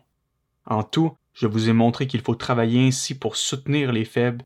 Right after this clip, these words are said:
et se rappeler les paroles du Seigneur Jésus, puisqu'il a lui-même dit, « Il y a plus de bonheur à donner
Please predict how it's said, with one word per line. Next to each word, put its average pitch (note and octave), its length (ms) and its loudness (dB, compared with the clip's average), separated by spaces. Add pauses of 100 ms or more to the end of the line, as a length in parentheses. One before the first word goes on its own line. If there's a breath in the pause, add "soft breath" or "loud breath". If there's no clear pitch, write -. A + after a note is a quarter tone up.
(240)
et A2+ 60 -4
se - 160 0
rappeler C3 460 2
les A2+ 80 2
paroles A#2 400 0
du A2+ 80 -2
Seigneur A2+ 420 -2
Jésus, A2+ 420 -4 (280)
puisqu'il A2 360 -2
a G#2+ 60 -2
lui-même A2 540 4
dit, « A2 300 -4 (260)
Il G#2+ 120 -2
y G2+ 60 0
a G2+ 60 -2
plus B2 400 0
de G2+ 100 -2
bonheur G#2 540 -4
à A2+ 100 -10
donner G#2+ 360 -6